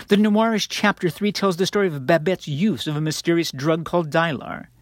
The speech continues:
and the violence it engenders. While this may make White Noise sound dauntingly dark, its default tone is actually jaunty, if ironically so.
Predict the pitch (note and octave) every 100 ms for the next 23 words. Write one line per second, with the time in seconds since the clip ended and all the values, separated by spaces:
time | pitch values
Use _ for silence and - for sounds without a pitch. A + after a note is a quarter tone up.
0 | _ _ - - G3 G3 D3+ F#3 C3+ A2+
1 | B2+ C3+ C#3 C3+ B2 G#2 F#2+ - - -
2 | _ _ _ _ - - - _ _ -
3 | C4 D#4 - E4 G#3 E3+ - D3 E3 D#3+
4 | D3 C3 - C#3 C#3 C#3 D#3+ B2 B2 A#2+
5 | A#2 D3+ D3 - - _ - - - -
6 | E3+ G3+ - A3+ G3+ - - B3 D#3+ C#3
7 | D3+ - F#3 D#3+ G3+ A3+ D#3 - - -
8 | - A3+ A3 G#3+ G#3+ G3 - G#2+ - -
9 | - -